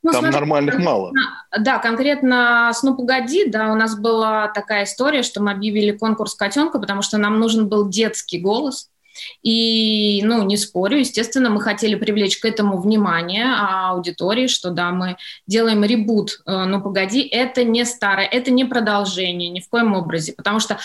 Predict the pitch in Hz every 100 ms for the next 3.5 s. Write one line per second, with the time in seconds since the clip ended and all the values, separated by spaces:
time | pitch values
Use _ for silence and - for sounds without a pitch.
0 | - 226 226 247 247 240 220 214 220 220
1 | 254 143 185 170 226 - 147 160 143 139
2 | 139 135 233 - 123 - - - 180 180
3 | 165 139 143 117 101